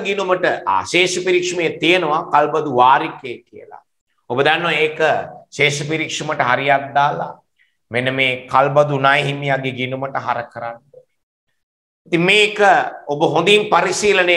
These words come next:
කරා නම් ඔබට තේරෙනවා ශේෂ පිරික්සම ඇතුලේ කල්බදු ණය හිමියා හිටියා. මේ තියෙන්නේ ශේෂය. ඒ කියන්නේ යාලා මුල් සටහන් තියලා, උදාහරණයක් ලෙස මූලික ගෙවීම,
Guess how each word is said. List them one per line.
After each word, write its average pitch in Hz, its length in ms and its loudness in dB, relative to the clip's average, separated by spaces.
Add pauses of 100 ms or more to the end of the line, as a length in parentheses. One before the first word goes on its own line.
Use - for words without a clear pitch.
(100)
කරා 156 280 2
නම් 175 240 0
ඔබට 147 300 -2
තේරෙනවා 156 580 0 (600)
ශේෂ 208 360 2 (120)
පිරික්සම 214 540 0
ඇතුලේ 170 640 -4 (680)
කල්බදු 208 520 2
ණය 220 200 4
හිමියා 220 420 -2
හිටියා. 180 420 0
මේ 170 160 0
තියෙන්නේ 170 340 -2
ශේෂය. 165 400 -8 (1200)
ඒ 143 60 -6
කියන්නේ 214 600 2
යාලා 180 500 2
මුල් 170 220 -2 (320)
සටහන් 175 560 0 (120)
තියලා, 135 420 -2 (400)
උදාහරණයක් 165 540 2
ලෙස 165 240 -6
මූලික 170 520 -2 (140)
ගෙවීම, 175 540 -2